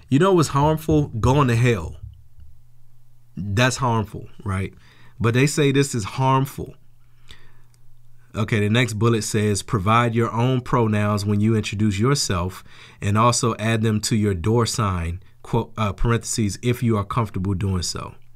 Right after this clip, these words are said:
It says, "Add your pronouns to your email signature if you are comfortable doing so." So, I mean, some of this is optional, but m-, my friend who works in D C Public Schools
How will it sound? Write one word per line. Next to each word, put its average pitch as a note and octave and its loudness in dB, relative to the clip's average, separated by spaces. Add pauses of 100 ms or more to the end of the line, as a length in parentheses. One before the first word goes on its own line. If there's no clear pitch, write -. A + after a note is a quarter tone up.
(1900)
It - -4
says, G2+ 0
"Add C#3+ 0
your C#3+ 4
pronouns B2 2
to - 0
your A2 2
email A#2+ 2
signature G2+ -2 (520)
if A2+ -2
you A#2+ 4
are G#2+ 0
comfortable G#2+ -2
doing F#2+ 0
so." - -10 (960)
So, D3+ 2
I D#3+ 4
mean, E3 -2 (480)
some F3 0
of E3+ 0
this D#3+ 0
is A2+ -4 (120)
optional, C3+ -2 (200)
but G#2 0 (1600)
m-, A2 -4
my A2 2
friend B2 0
who A2+ 0
works G#2+ 0
in G2+ 0
D A2 2
C G#2+ -4
Public G2 -2
Schools G2+ -2